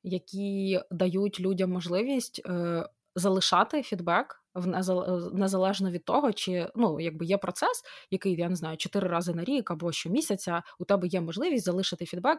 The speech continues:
кожній людині в команді, наприклад, так? І дуже важливо зробити так, щоб менеджери,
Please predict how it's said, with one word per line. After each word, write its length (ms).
кожній 360
людині 300
в 40
команді, 460
наприклад, 800
так? 220
І 400
дуже 340
важливо 540
зробити 420
так, 340
щоб 360
менеджери, 640